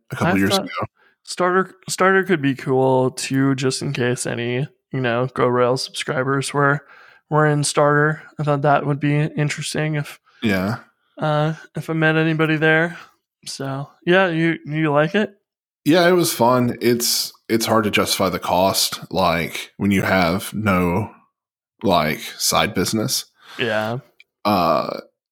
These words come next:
Speaker 1: I thought about going again this year, but it, like, it was the week after our team retreat at work, and so Shannon was
Speaker 2: Oh,
Speaker 1: like,
Speaker 2: right.
Speaker 1: "Not just no, but, like, hell no." So
Speaker 2: <laughs> Yeah. You gonna be gone for a couple weeks then?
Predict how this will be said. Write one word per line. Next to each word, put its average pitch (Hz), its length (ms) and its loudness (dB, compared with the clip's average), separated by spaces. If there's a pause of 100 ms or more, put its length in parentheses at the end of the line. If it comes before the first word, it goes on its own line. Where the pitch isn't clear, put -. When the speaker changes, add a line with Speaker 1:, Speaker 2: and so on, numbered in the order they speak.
(600)
Speaker 1:
I 117 160 2
thought 123 220 2
about 113 200 2
going 107 240 2
again 104 300 0
this 104 200 0
year, 95 200 0
but 98 240 -4
it, 92 240 -4
like, - 640 -8 (1040)
it 113 80 2
was 107 220 0
the 101 100 -2
week 104 200 0
after 101 320 0
our 95 140 2
team 101 300 -4
retreat 110 400 2
at 78 160 0
work, 104 360 0
and 87 140 -6
so 85 560 -2
Shannon 90 340 0
was - 120 -2
Speaker 2:
Oh, - 60 -2
Speaker 1:
like, 78 180 -2
Speaker 2:
right. 117 380 -8 (420)
Speaker 1:
"Not 95 340 2
just 98 260 -4
no, 90 260 0
but, 87 100 -4
like, 98 180 -2
hell 92 260 -2
no." 95 400 -4 (120)
So - 160 -10
Speaker 2:
<laughs> 170 560 0 (580)
Yeah. 120 560 -2 (380)
You 127 80 -8
gonna 123 140 -8
be 117 120 -8
gone 127 340 -2
for 131 200 -4
a 131 40 -6
couple 135 320 -4
weeks 139 360 -2
then? 147 380 -2